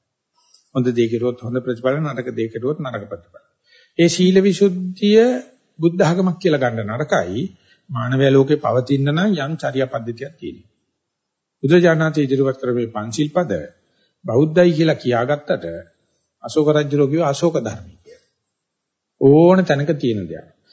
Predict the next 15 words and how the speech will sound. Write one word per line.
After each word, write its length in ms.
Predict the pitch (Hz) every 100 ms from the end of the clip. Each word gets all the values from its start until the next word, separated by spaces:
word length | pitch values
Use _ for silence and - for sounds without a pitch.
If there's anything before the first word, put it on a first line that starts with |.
| -
ඒ 100 | 170
නිසා 240 | 160 190
එතනින් 480 | 143 143 180 190 185
තමයි 300 | 165 156 175
තමන් 300 | 156 143 156
වග 180 | 147 123
වෙන්න 240 | 127 131 131
පටන් 340 | 131 127 123
අරගන්නේ 360 | 120 120 120 135
තමන්ගේ, 440 | 123 117 117 143 196 _ _ _ _ _ _ _
අ, 60 | 131 120 113
කායික 400 | - 120 117 123
වාචසික 540 | 131 110 120 - 147 170
ක්‍රියා 380 | 165 139 95
ගැන. 180 | 85 85